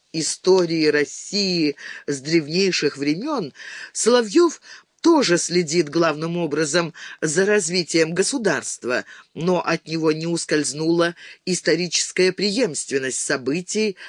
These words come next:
связь и прямая зависимость одной эпохи от другой.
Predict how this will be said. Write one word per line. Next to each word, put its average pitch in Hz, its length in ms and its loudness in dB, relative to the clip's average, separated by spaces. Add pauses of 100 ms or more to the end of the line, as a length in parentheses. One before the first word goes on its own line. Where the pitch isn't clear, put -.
связь 143 760 -2
и 175 160 -2
прямая 202 460 2
зависимость 175 840 0 (240)
одной 165 480 -2
эпохи 185 460 0
от 185 240 0
другой. 156 560 0